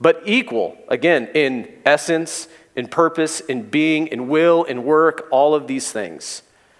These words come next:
The implication is Jesus is God in human form.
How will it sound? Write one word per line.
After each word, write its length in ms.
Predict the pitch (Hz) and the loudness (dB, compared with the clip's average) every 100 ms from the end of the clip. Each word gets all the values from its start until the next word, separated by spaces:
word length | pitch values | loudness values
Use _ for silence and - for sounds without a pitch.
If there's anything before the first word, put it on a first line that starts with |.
| _ _ _ _ - | _ _ _ _ 0
The 120 | 170 | 2
implication 960 | 190 190 190 208 208 247 247 247 - - - | 4 4 6 4 4 0 0 -4 -14 -14 -8
is 160 | 127 | -8
Jesus 480 | - 170 185 208 196 | -2 0 2 2 0
is 240 | 185 165 | -2 -4
God 420 | 120 135 104 80 - - _ _ _ _ _ _ | 2 2 2 0 -6 -20 _ _ _ _ _ _
in 120 | 123 | -6
human 300 | 117 131 123 | -4 -4 -4
form. 380 | 113 107 98 78 | -4 -6 -4 -6